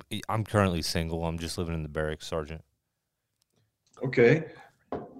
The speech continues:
Speaker 2: how's, how's the barracks life treating you?
Speaker 1: Uh, it's, it's going okay.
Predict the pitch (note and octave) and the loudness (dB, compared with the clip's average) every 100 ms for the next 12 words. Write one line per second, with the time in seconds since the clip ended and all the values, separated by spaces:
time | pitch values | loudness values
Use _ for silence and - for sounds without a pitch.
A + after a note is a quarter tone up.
0 | - C3 B2+ C#3 C3+ A#2+ C3 C#3 A2+ G#2+ | -2 2 4 8 6 6 4 4 4 4
1 | C3 A#2+ A2+ A#2 G#2 - A#2 G#2 G#2 - | 6 6 2 0 0 0 -2 -2 -10 -14
2 | - _ _ _ _ - F2 F2 E2+ - | -20 _ _ _ _ -10 -4 -2 -2 -4
3 | G2+ - - - A2+ - A2+ F#2+ E2+ - | -8 -6 -6 -6 -4 2 4 4 2 2
4 | E2 D#2+ D#2+ | 2 2 0